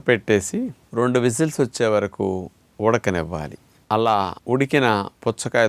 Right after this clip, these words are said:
తొక్క ముక్కల్ని, బీట్రూట్ ముక్కల్ని నీళ్లు వార్చేసేసి, చల్లారిన తర్వాత వాటన్నిటిని మిక్సీ జార్లో వేసేసి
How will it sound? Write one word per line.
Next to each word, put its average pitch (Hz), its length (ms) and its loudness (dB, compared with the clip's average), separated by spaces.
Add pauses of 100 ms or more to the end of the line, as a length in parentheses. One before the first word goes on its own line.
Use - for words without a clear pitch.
తొక్క 107 320 2
ముక్కల్ని, 107 420 -2 (360)
బీట్రూట్ 120 460 2
ముక్కల్ని 85 420 -4 (180)
నీళ్లు 123 340 4
వార్చేసేసి, 110 800 2 (380)
చల్లారిన 117 500 4 (100)
తర్వాత 104 400 2 (580)
వాటన్నిటిని 120 580 2
మిక్సీ 127 320 -2
జార్లో 107 340 4
వేసేసి 95 460 -2